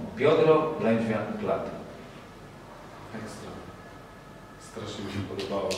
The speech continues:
Speaker 2: zwłaszcza ostatni segment z tym pytaniem. Mamy to na dziś.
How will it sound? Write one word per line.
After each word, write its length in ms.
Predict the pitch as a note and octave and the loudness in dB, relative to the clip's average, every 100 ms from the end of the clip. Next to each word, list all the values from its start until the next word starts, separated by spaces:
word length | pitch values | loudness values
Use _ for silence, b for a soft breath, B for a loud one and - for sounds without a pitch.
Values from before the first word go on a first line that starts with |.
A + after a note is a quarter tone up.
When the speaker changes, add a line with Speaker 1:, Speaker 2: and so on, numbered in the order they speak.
| F#2 - | -4 -2
Speaker 2:
zwłaszcza 320 | A2 A2 A2 | -2 -2 -4
ostatni 400 | G#2+ A2+ A2 G#2 | -4 -2 -2 2
segment 520 | G#2+ - - - - | 4 4 2 -2 -6
z 80 | - | -8
tym 80 | - - | -10 -10
pytaniem. 400 | - - - - - - - - - - - - - - - - - | -8 -8 -8 -10 -10 -14 -16 -16 -14 -14 -14 -16 -16 -18 -18 -18 -4
Mamy 400 | - - G#3 G3 | 2 4 6 4
to 140 | E3+ F3 | 4 4
na 120 | F3 | 2
dziś. 540 | F3 D3+ - - - | 2 2 2 0 -4